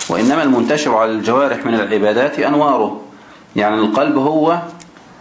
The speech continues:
اللي فعلًا بيقرب من الله عز وجل، وهو اللي بيسعى إلى الله عز وجل،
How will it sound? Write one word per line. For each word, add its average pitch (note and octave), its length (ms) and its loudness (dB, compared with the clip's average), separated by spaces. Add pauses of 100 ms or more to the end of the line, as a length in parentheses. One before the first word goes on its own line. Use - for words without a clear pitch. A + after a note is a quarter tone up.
(1000)
اللي G#2+ 200 0
فعلًا D#3 520 0 (380)
بيقرب A#2 480 0
من A2+ 60 0
الله A#2+ 200 0
عز A#2+ 240 0
وجل، C3+ 460 -2 (300)
وهو B2+ 360 2
اللي A2+ 180 0
بيسعى A#2 540 0
إلى G2+ 100 0
الله A#2+ 160 0
عز A#2 240 0
وجل، B2 440 -2